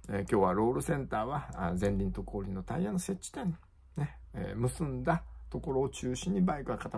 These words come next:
くから、右、左、ね、えー、意外とバイク幅狭いけども、かた-、えー、コーナリング中は結構幅が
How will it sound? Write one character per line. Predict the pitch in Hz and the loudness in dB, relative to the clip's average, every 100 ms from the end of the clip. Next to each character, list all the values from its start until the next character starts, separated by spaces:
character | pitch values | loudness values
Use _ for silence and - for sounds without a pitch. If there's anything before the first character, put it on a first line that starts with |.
| 113 | -6
く | |
か | 110 | -4
ら、 | 107 123 - | -6 -8 -6
右、 | 107 113 131 160 180 - - - - | 0 2 2 -2 -4 -16 -20 -20 -20
左、 | - 113 - - - - - - - - - - | -8 -4 -4 -6 -14 -20 -20 -20 -20 -20 -14 -8
ね、 | 110 - _ | -8 -10 _
え | - - 165 - - | -6 -4 -6 -8 -4
ー、 | |
意 | 147 | 2
外 | 156 | 4
と | 170 - - | 4 0 -4
バ | - 143 | 0 0
イ | |
ク | - | 2
幅 | 135 - | 4 6
狭 | 170 165 | 8 10
い | 180 | 10
け | 156 | 10
ど | 160 | 8
も、 | 180 214 - - - - - - - | 10 8 6 -14 -18 -18 -18 -20 -12
か | - | -2
た-、 | 127 120 | 0 0
え | 131 113 107 101 90 87 - - | 0 2 2 0 -4 -8 -14 -16
ー、 | - | -8
コ | - | 4
ー | 123 | 4
ナ | 107 | 6
リ | 110 | 2
ン | 113 | 0
グ | |
中 | 98 120 | -2 -2
は | 110 139 - - - - - | 0 0 -2 -18 -20 -20 -4
結 | - 151 | 0 0
構 | - | 0
幅 | - - 87 | 2 6 6
が | 82 | 6